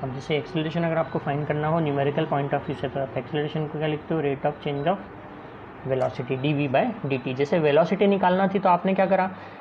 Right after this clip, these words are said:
Displacement का differentiation करा तो वेलोसिटी आ गई। Velocity का differentiation करोगे तो क्या आ जाएगा? Acceleration आ जाएगा।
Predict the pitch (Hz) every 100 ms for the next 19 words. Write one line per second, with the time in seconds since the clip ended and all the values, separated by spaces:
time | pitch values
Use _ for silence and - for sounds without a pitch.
0 | - 131 143 - 165 165 185 190 190 180
1 | 185 185 185 196 185 190 180 180 180 175
2 | 185 190 180 180 - - - 135 151 196
3 | 208 202 202 196 190 196 190 196 196 190
4 | 185 190 202 170 147 160 240 - - -
5 | - - - - - - - - - 131
6 | - - 196 220 214 208 180 175 160